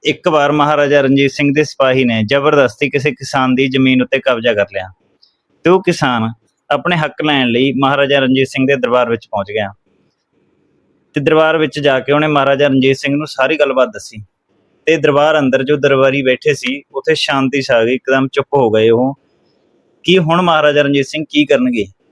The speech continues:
ਕਿ ਉਹ ਆਪਣੇ ਸਿਪਾਹੀ ਦੇ ਹੱਕ ਵਿੱਚ ਹੀ ਫੈਸਲਾ ਸੁਣਾਉਣਗੇ।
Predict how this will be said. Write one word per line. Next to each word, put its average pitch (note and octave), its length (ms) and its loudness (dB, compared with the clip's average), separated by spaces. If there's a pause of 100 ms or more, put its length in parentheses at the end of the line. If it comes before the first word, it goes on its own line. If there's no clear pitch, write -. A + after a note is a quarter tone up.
(140)
ਕਿ D#3+ 140 2
ਉਹ D#3 340 2 (240)
ਆਪਣੇ E3 420 -2 (400)
ਸਿਪਾਹੀ D#3 420 -2
ਦੇ D#3 120 0
ਹੱਕ D3+ 220 -2
ਵਿੱਚ C#3+ 200 -4
ਹੀ D#3 100 0
ਫੈਸਲਾ C#3 360 -2
ਸੁਣਾਉਣਗੇ। B2+ 440 -2